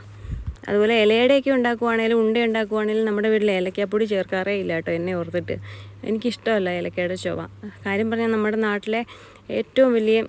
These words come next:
കൃഷിയാണ് ഏലം, പക്ഷേ എനിക്ക് ഒട്ടും ഇഷ്ടമല്ല ഏലക്കയുടെ ചുവ.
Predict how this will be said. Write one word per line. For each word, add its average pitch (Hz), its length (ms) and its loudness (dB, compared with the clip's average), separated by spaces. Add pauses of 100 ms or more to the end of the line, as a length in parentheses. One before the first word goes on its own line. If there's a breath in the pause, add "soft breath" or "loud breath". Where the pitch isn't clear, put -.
(540 loud breath)
കൃഷിയാണ് 196 480 2 (100)
ഏലം, 180 220 0
പക്ഷേ 185 280 -4
എനിക്ക് 175 320 -4 (480 loud breath)
ഒട്ടും 233 280 -2
ഇഷ്ടമല്ല 185 320 -2 (100)
ഏലക്കയുടെ 175 440 -2
ചുവ. 160 140 -2